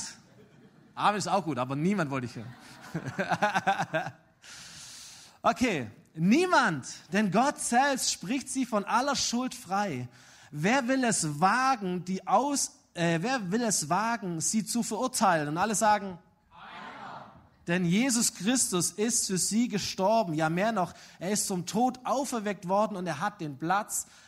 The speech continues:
an Gottes rechter Seite eingenommen. Und dort tritt er jetzt aktuell, zehn Uhr siebenundzwanzig, für dich ein, wenn du zu Jesus gehörst. "Was also könnte uns von Christus und seiner Liebe trennen?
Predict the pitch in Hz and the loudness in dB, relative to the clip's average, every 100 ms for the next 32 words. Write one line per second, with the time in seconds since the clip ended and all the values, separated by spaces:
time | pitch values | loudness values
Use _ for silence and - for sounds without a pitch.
0 | - 165 170 147 240 240 208 147 196 226 | -8 -4 0 2 0 0 -2 0 -2 -2
1 | 226 - 196 202 208 170 226 233 185 165 | -4 0 0 0 -2 -2 -2 0 0 0
2 | 143 127 113 107 - - - 160 214 262 | 0 -4 -8 -12 -18 -20 -10 -4 0 0
3 | - 302 320 214 208 185 277 - - - | -2 -4 -2 -2 -2 0 -2 -4 -8 -4
4 | 254 - 262 - 247 226 170 - - 254 | -4 -4 -8 -4 -2 -2 -2 -2 -2 -2
5 | 269 254 247 247 240 - 247 277 262 - | -4 -6 -2 -2 -2 -2 0 0 0 -2
6 | 226 226 - 143 113 - _ _ _ _ | -2 -2 -4 -6 -10 -16 _ _ _ _
7 | _ _ - - 190 247 269 254 - - | _ _ -18 -2 2 4 2 -2 -6 -4
8 | 226 269 - 220 202 202 180 147 151 160 | 0 2 0 -2 0 2 0 -2 -4 -4
9 | 170 175 170 - 160 156 110 - - - | -2 -2 -4 -4 -4 -4 -4 -8 -14 -20
10 | - - 139 240 294 - 214 254 277 196 | -20 -8 0 2 2 0 2 2 0 -4
11 | 170 226 247 233 220 208 190 160 - 247 | -2 -2 -2 -4 -6 -4 -2 -4 -2 -2
12 | - - 247 175 170 - 196 240 214 208 | -2 -4 -6 -4 -4 0 0 0 -2 0
13 | 226 214 - 214 190 123 | 0 -2 -4 -2 -2 -4